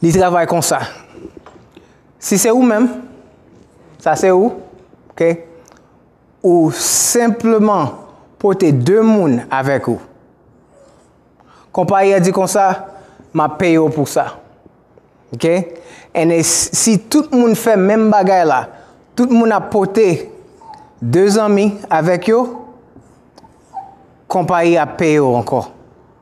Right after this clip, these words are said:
Chaque fois que vous faites ça, si tout le monde, euh,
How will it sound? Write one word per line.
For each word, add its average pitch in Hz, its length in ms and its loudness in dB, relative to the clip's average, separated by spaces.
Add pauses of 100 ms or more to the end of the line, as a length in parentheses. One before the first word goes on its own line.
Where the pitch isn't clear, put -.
(1300)
Chaque 226 380 -2
fois 220 240 0
que 214 100 -4
vous 185 140 2
faites 180 240 -2
ça, 185 420 -2 (260)
si 180 200 -2
tout 233 240 -2
le 240 60 2
monde, 214 400 2 (120)
euh, 151 300 2